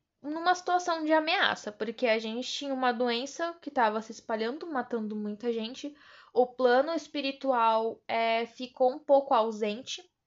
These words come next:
Eu vi muita gente, muitos relatos de pessoas falando que,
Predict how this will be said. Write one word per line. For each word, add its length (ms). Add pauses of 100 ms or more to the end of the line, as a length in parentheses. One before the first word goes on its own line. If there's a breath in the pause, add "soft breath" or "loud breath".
(840)
Eu 160
vi 160
muita 640
gente, 580
muitos 480
relatos 520
de 100
pessoas 460
falando 380
que, 340